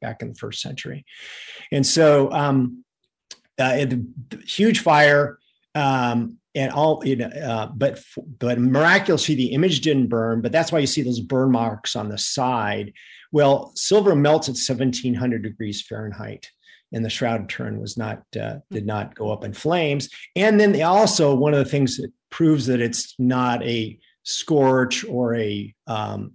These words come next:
a paint is that they doused it with tons of water, 'cause that, that's what they, we put out fires with. Well, when you douse a painting, like you take the Mona Lisa and douse it with water, the image will move. <laughs> This image didn't move. So it turns out, like,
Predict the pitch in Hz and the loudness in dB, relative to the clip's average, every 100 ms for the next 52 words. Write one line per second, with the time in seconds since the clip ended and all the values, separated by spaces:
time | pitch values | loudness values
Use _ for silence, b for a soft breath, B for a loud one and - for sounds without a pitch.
0 | - 110 - 156 143 135 135 135 131 123 | -12 -12 -4 -2 0 0 -2 -2 -2 -2
1 | 135 127 127 147 139 151 147 180 - 110 | -2 -4 -2 -4 -2 2 2 2 0 -4
2 | 120 123 - 120 123 113 113 139 180 101 | -4 -8 -6 -4 -4 -6 -2 2 2 -2
3 | - 120 113 117 113 - - 120 120 113 | -6 -6 -6 -6 -8 -10 -12 -8 -8 -8
4 | 120 131 120 - 123 143 131 104 98 - | -8 -6 -6 -4 -2 0 0 -4 -10 -14
5 | - B B B 147 135 117 135 156 202 | -20 B B B 2 2 2 0 2 0
6 | 131 165 165 156 147 107 147 175 117 113 | 0 4 4 4 0 -4 -2 -2 -2 -4
7 | 113 135 - 160 127 127 139 120 123 135 | -6 -8 -8 -6 0 2 2 0 0 -2
8 | - 135 104 110 123 127 - - 117 113 | -2 -4 -4 -4 -2 -2 -2 -4 -4 -6
9 | - _ 151 120 117 139 180 185 B B | -8 _ -8 -2 0 0 0 -4 B B
10 | B _ _ _ 123 135 180 151 143 135 | B _ _ _ -4 0 0 0 0 2
11 | 147 147 101 113 - - 208 B B B | 4 2 0 -4 -8 -6 -6 B B B
12 | 127 135 156 147 131 104 131 120 107 113 | -2 0 0 0 0 0 -2 0 0 -2
13 | 104 - 135 - _ b b b - 147 | -4 -8 -16 -20 _ b b b -4 0
14 | 135 123 123 123 156 147 139 143 131 113 | 2 2 0 0 0 2 4 6 4 0
15 | 123 113 | -4 -6